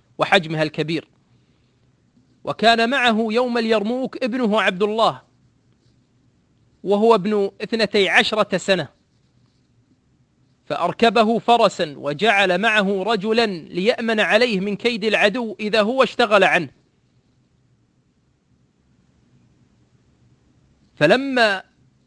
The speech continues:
انهزم المشركون، جعل عبد الله بن الزبير يجهز على جرحاهم، أي يكمل قتل من وجده مجروحاً. وهذا مما يدل على تعليم الزبير لابنه عبد الله على فنون القتال منذ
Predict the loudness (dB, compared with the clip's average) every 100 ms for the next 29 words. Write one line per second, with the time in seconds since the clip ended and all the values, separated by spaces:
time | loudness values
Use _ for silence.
0 | -6 2 2 2 0 0 -2 -4 -4 -6
1 | -4 -6 -6 -14 _ 0 2 4 4 2
2 | -2 -4 0 2 0 -4 -8 -6 -4 -2
3 | -2 -6 -6 -6 -6 -4 -4 -4 -4 -2
4 | 0 0 0 -4 -2 0 0 -2 -14 _
5 | _ _ _ _ _ _ _ _ _ _
6 | -2 -2 0 -4 -4 -4 -2 -2 -4 -8
7 | _ _ -2 -2 0 0 0 0 0 0
8 | 0 0 0 0 0 0 0 0 -4 -4
9 | _ _ _ _ _ _ _ _ _ _
10 | _ _ _ _ _ -10 0 2 4 2
11 | 2 4 4 2 0 2 4 4 2 0
12 | 0 0 -4 -4 -2 0 0 0 -2 0
13 | 0 0 0 -2 0 0 2 2 2 0
14 | -4 -4 -4 -4 -6 -2 0 0 -2 -4
15 | -4